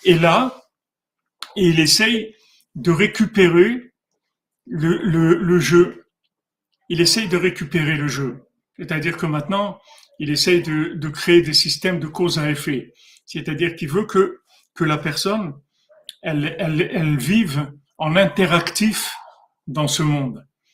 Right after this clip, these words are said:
Au lieu maintenant que, que, que la personne, elle attribue tout à Hachem, qui est la raison unique pour qu'Hachem, pourquoi Hachem, il a fait cette mise en scène. Tout ce qu'il a fait, voilà ces fleurs-là qu'il y a derrière moi, voilà,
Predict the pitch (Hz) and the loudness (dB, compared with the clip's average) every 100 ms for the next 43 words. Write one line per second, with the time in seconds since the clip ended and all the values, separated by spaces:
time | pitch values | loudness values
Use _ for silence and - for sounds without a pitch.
0 | - - 156 220 247 233 220 214 - 175 | -20 -6 -2 2 2 2 0 -2 0 -2
1 | 165 165 165 156 160 - 170 151 147 151 | -2 -4 -4 -2 -6 -6 -4 -4 -4 -4
2 | - 170 139 - _ _ _ _ _ _ | -2 -2 -2 -10 _ _ _ _ _ _
3 | _ _ 170 156 156 - 190 147 185 147 | _ _ -2 -2 -2 -2 -2 2 0 0
4 | - - _ _ _ - 208 196 156 - | -6 -16 _ _ _ -4 0 2 2 0
5 | 202 226 131 113 _ _ _ _ - - | 0 -2 -6 -10 _ _ _ _ -20 -10
6 | - 180 175 175 180 220 226 226 294 277 | 2 4 6 4 4 4 4 4 2 -2
7 | - 208 - 208 254 - 208 - - 240 | -4 -8 -4 -4 -2 -4 -6 -4 -4 -2
8 | 240 220 202 196 220 202 196 202 180 196 | 0 0 0 -2 -4 -4 -4 -2 -2 -2
9 | 240 233 123 - _ - - - _ - | -2 -2 -4 -8 _ -20 -20 -20 _ -4
10 | 277 - 233 190 - 151 127 156 180 175 | -2 0 0 0 0 -2 -2 -2 -2 -2
11 | - 175 - 190 175 156 156 - 160 160 | 0 0 2 0 2 0 -4 -2 0 0
12 | 160 147 139 143 131 131 139 143 | 0 -2 -2 -4 -4 -4 -4 -6